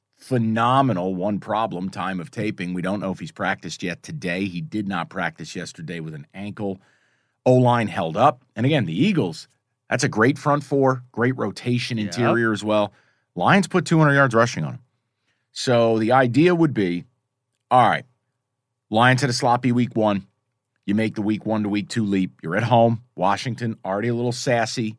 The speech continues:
Speaker 1: Gotta win at home. Carson Wentz rediscovered that he was Carson Wentz. The s-, the, the line just looks wonky. I feel like the Lions, if you can run it on Philly, you can run it on anybody. No Chase Young. Um,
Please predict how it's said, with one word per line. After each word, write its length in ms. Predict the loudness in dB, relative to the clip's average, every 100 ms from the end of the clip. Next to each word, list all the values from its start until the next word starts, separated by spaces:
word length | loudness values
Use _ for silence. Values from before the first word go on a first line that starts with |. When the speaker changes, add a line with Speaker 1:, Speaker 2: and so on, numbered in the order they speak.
| _
Speaker 1:
Gotta 260 | -6 -2 0
win 220 | 0 0
at 60 | 0
home. 340 | 0 0 -2
Carson 480 | -4 -4 -4 -2 -2
Wentz 400 | -2 -4 -6 -14 -14
rediscovered 720 | -8 -6 -4 0 2 2 -2
that 80 | -2
he 80 | -4
was 160 | -4
Carson 400 | -2 -2 -2 -6
Wentz. 380 | -4 -4 -8 -14 _ _ _ _ _ _ _ _ _ _ _ _ _
The 120 | -6
s-, 280 | -4 -4 -6 -8
the, 180 | -14
the 180 | -8 -4
line 360 | -2 0 0 -2
just 180 | -6 -8
looks 220 | -10 -12
wonky. 640 | -10 -2 -2 0 -2 -4 -8 _ _ _ _
I 60 | -20
feel 320 | -8 0 2
like 240 | 4 2 0
the 80 |
Lions, 460 | -2 -2 -2 -4 -6
if 80 | -12
you 80 | -10
can 160 | -6
run 160 | -6 -6
it 100 | -6
on 160 | -8
Philly, 380 | -10 -8 -4 -4
you 100 | -4
can 180 | -6 -10
run 200 | -6 -2
it 80 | -2
on 160 | -2
anybody. 400 | -2 -2 -2 -2
No 180 | -4 -6
Chase 380 | -6 -4 -4 -2
Young. 280 | -2 -2 -6 _ _ _ _ -6
Um, 520 | -2 0 0 -2 -6